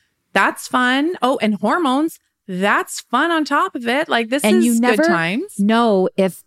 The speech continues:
Speaker 2: the, if their behavior is a result of the cancer
Speaker 1: And we'll never know.
Speaker 2: or
Speaker 1: Or if it was just them,
Speaker 2: or if
Speaker 1: right?
Speaker 2: it's just them.
Speaker 1: Yeah.
Speaker 2: And that is, again, a constant reminder
Speaker 1: Yeah.
Speaker 2: that your child had cancer.
Speaker 1: Yes.
Speaker 2: And I think that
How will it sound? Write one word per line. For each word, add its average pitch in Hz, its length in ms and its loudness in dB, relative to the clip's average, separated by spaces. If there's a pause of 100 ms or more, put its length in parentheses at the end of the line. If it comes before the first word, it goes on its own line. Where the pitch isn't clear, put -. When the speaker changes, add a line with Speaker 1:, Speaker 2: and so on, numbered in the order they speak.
Speaker 2:
the, 180 420 0 (320)
if 190 200 0
their 185 140 2
behavior 190 760 0
is 170 160 0
a 170 60 2
result 165 460 0
of 151 200 -2
the 165 80 -2
cancer 220 500 0
Speaker 1:
And 233 200 0
we'll 240 100 0
never 269 300 0
know. 147 180 -2
Speaker 2:
or 196 260 4
Speaker 1:
Or 214 120 4
if 202 120 4
it 240 60 -2
was 262 140 -4
just 320 140 -6
them, 196 320 0
Speaker 2:
or 196 60 4
if 185 40 4
Speaker 1:
right? 185 80 4
Speaker 2:
it's 233 80 2
just 190 160 0
them. 202 280 0
Speaker 1:
Yeah. 170 240 0 (300)
Speaker 2:
And 196 400 2 (180)
that 214 340 2
is, 226 260 0
again, 269 420 2
a - 40 -10
constant 202 460 -2
reminder 240 540 2
Speaker 1:
Yeah. 370 140 0
Speaker 2:
that 185 180 0
your 180 120 0
child 151 340 -2
had 156 160 -2
cancer. 214 560 -2
Speaker 1:
Yes. 190 520 -6
Speaker 2:
And 196 440 0 (140)
I 190 140 2
think 214 440 -4
that 214 260 0